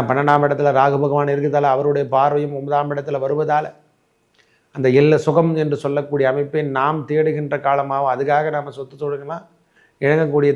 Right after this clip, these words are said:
தன்மையெல்லாம் ஏற்படுத்திவிடும். சற்று கவனத்துடனும் செயல்பட வேண்டிய காலமாகவும் இந்த காலம் வச்சிட்டு இருக்காங்க ஐயா. இந்த கடைசி நான்கு மாதம் எவ்வாறு இருக்கும்? குரு பெயர்ச்சி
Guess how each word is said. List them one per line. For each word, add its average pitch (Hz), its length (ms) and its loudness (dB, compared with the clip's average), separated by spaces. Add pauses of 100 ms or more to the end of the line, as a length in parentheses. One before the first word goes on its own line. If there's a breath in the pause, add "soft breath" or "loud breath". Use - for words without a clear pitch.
தன்மையெல்லாம் 147 580 -2
ஏற்படுத்திவிடும். 135 680 -6 (840)
சற்று 135 260 -2 (100)
கவனத்துடனும் 165 760 2
செயல்பட 151 400 2
வேண்டிய 143 220 -2 (120)
காலமாகவும் 147 580 2
இந்த 131 100 -6 (140)
காலம் 143 260 0
வச்சிட்டு 135 260 -10
இருக்காங்க 127 320 -10
ஐயா. 123 120 -8 (1500 soft breath)
இந்த 123 180 -8
கடைசி 170 280 4 (120)
நான்கு 156 260 4 (100)
மாதம் 147 340 4
எவ்வாறு 139 380 4
இருக்கும்? 135 300 -2 (180)
குரு 135 180 0
பெயர்ச்சி 139 320 -2